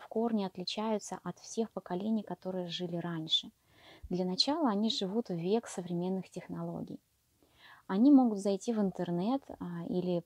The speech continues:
по телевизору, они могут посмотреть всё, что угодно. Но они никогда не переживали ни войны,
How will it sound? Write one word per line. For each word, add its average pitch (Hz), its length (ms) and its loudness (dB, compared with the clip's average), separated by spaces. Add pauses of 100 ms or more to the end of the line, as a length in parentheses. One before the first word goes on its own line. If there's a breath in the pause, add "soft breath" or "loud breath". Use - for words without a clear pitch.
по 196 220 -2
телевизору, 196 680 -4
они 180 160 -2
могут 202 300 -4
посмотреть 190 480 -4
всё, - 240 -4
что - 200 -2
угодно. 185 540 0 (600 soft breath)
Но 208 100 4
они 208 200 4
никогда 190 440 2
не 226 200 6
переживали 175 840 -2 (300)
ни 185 120 0
войны, 214 500 4